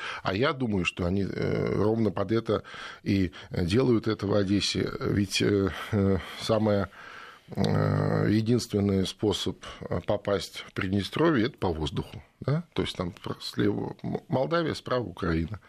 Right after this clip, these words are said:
А чтобы попасть по воздуху, нужен постоянный, э, безопасный воздушный коридор. Воздушный коридор безопасный невозможен без, а, значит, коридора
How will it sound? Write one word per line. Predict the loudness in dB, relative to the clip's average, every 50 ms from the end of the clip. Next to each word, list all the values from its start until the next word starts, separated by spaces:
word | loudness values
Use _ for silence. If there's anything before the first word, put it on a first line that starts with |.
| -20 -20 -20 -20 -20 -20 -20 -20 -20 -20 -20 -20 -16 _
А | -2 -2 0 2 0 0 0
чтобы | 0 0 2 2 2 2
попасть | 0 0 -2 -2 0 2 0 -2 0 0
по | 0 2
воздуху, | 4 4 2 2 -2 -4 -4 -2 0
нужен | 0 2 2 2 0 0 -2 -10 -16 -16 -16 -18 -18 _
постоянный, | -6 -4 -4 -2 0 2 2 2 2 0 0 0 0 0 -2 -2 -4
э, | -4 0 0 2 2 2 0 -2 -4 -4 -6 -6 -2
безопасный | 0 0 2 2 0 -2 0 0 -2 -2 -2 -2 0 0 0 0 0 -4 -6 -6
воздушный | -2 -2 -2 0 0 -2 -4 -2 -2 -4
коридор. | -2 0 0 0 0 0 0 -2 -2 -4 -8 -10 -18 _ _ _ _ _ _ 0
Воздушный | 0 0 2 2 0 0 0 -2 -2
коридор | -2 0 0 2 2 2 2 2
безопасный | 2 0 2 2 0 0 0 -2 -2 -2 0 2 2
невозможен | 4 4 4 4 2 2 4 2 2 2 0 -2 -2 0
без, | 0 0 0 -2 -4 -10 -16 -18 -18 -18 -18 -20 -20 -20 -20 -20 -20 -20 -12 -6
а, | -4 -2 0 0 0 0 0 -2 -2 -2
значит, | 0 -2 -2 0 0 -2 -2 -2 -8 -6
коридора | -4 -2 -2 -2 0 2 2 2 2 0 -2